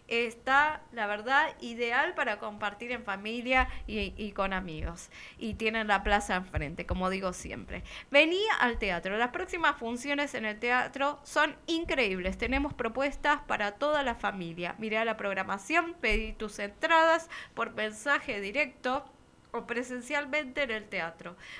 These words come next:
Para anotarte necesitamos tu nombre completo, D N I y un completo, un teléfono de contacto. Recordamos, en agosto las últimas funciones que hay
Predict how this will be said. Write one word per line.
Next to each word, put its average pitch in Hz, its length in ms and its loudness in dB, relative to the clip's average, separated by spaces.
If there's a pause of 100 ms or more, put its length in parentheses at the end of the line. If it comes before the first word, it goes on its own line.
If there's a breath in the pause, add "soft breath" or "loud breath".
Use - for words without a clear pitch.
(100)
Para 302 220 4
anotarte 320 580 2
necesitamos 220 840 -4
tu 339 120 -4
nombre 311 500 0
completo, 226 580 -4
D 190 120 -4
N 247 180 -2
I 339 220 -8
y 254 80 -8
un 208 60 -14
completo, 220 680 -6 (260)
un 349 240 0
teléfono 269 480 2
de 208 140 -6
contacto. 143 600 -2 (1160 loud breath)
Recordamos, 247 760 2 (340 loud breath)
en 262 200 0
agosto 320 600 4
las 220 280 -4
últimas 285 420 -2
funciones 233 500 -6
que 226 200 -2
hay 277 280 0